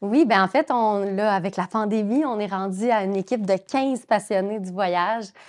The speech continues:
Donc, euh, on a plusieurs, euh, personnes dans l'équipe, euh, qui occupent des rôles différents.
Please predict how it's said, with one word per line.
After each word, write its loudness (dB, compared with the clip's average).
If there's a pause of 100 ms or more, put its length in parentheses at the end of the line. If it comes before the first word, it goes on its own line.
(140)
Donc, -2
euh, 2
on 0
a 0
plusieurs, 0
euh, 4
personnes -4
dans 2
l'équipe, -4
euh, 2
qui -4
occupent -2
des -2
rôles -4
différents. -4